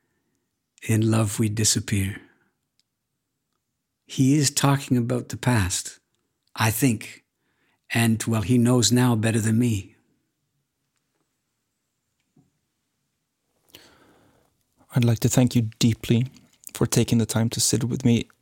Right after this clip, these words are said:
Speaker 2: around the campfire and wonder aloud about these things.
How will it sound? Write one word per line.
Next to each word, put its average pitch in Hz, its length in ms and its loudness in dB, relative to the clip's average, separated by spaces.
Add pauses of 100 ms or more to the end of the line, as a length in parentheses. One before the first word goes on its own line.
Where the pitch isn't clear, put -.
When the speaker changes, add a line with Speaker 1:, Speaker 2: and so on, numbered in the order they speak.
(160)
Speaker 2:
around 113 240 2
the 117 60 0
campfire 117 640 0
and 117 280 0
wonder 117 460 2
aloud 113 360 2 (420)
about 113 240 0
these 117 180 -2
things. 123 340 -2